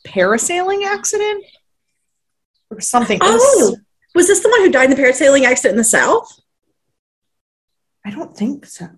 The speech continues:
Speaker 1: I don't know. I don't know what, where he died. He's from Buffalo. I don't know where he died.
Speaker 2: Okay. Probably not
Speaker 1: But
Speaker 2: the same guy then.
Speaker 1: I don't
Speaker 2: There's
Speaker 1: know.
Speaker 2: someone who died from parasailing accident in, like, Louisiana.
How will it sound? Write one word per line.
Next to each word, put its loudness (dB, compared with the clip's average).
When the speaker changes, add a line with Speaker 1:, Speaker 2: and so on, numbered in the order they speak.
Speaker 1:
I -2
don't -2
know. 2
I 2
don't 2
know 2
what, 0
where 0
he -2
died. -10
He's 0
from 2
Buffalo. -4
I 2
don't 0
know -2
where -6
he -6
died. -8
Speaker 2:
Okay. 0
Probably 0
not -2
Speaker 1:
But 0
Speaker 2:
the -14
same -10
guy -8
then. -16
Speaker 1:
I -10
don't -4
Speaker 2:
There's 2
Speaker 1:
know. -10
Speaker 2:
someone 0
who 0
died 2
from -8
parasailing 0
accident -10
in, -10
like, -10
Louisiana. -12